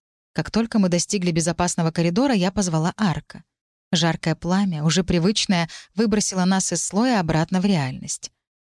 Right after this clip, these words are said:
Девочки тяжело дышали, но на этот раз наше путешествие было совсем коротким, так что они выглядели вполне нормально.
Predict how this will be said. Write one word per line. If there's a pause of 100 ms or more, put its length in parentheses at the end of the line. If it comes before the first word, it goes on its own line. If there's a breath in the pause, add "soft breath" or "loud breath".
(320)
Девочки
тяжело
дышали, (200)
но
на
этот
раз
наше
путешествие
было
совсем
коротким, (240 loud breath)
так
что
они
выглядели
вполне
нормально.